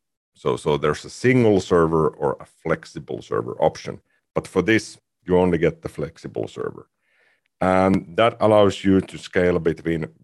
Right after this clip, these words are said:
burstable, general purpose, or memory optimized. So it's a bit like with Azure S Q L. You provision one database, you get the Azure S Q L Server, and then you can scale it up and down per database. The same applies here.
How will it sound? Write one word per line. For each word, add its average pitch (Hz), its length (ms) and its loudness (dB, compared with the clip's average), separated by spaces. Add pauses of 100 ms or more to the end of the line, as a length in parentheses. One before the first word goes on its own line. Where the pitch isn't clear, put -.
burstable, 127 600 2 (640)
general 101 400 2
purpose, 87 680 -4
or 78 160 -2
memory 80 480 -2 (140)
optimized. 65 640 -8
So 76 140 -2
it's 82 140 -2
a 101 40 -2
bit 120 180 0
like 87 240 0
with 82 200 -10
Azure 80 240 -8
S - 120 -10
Q 69 240 -8
L. 60 180 -10 (360)
You - 60 -16
provision 95 460 0
one 90 160 0
database, 82 640 2
you 69 100 -8
get 78 220 -2
the 73 100 0
Azure 73 220 -4
S - 120 -18
Q 71 180 -12
L 58 80 -18
Server, 90 560 2 (240)
and 82 180 -2
then 82 120 0
you 78 100 -4
can 76 140 -4
scale 78 320 -6
it 71 100 -8
up - 180 -6
and 69 120 -12
down 69 360 -2
per 78 300 -4
database. 60 640 -2 (180)
The - 60 -20
same 76 300 -2
applies - 520 -8
here. - 320 -16